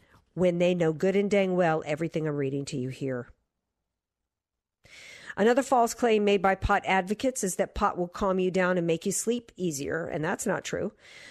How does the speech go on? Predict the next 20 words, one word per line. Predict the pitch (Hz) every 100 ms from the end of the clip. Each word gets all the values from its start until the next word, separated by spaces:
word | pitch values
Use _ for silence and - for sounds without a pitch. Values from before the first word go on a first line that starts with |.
| - -
A | 202
twenty | 202 233 254
twenty-one | 262 - 240 220 240 254
study | - 214 202 202
in | 196
the |
journal | 185 175 202 202 196
of, | 185 175 160
uh, | - 185 175 170 170 165 143
the | 180
journal | 202 202 180
B | 160 202
M | 190 180
J | 165 196 180 165
reported | 170 175 196 185
that | 170 165
adults | 151 180 247
who | -
use | 220 190 202
cannabis | - 220 180 165 156 165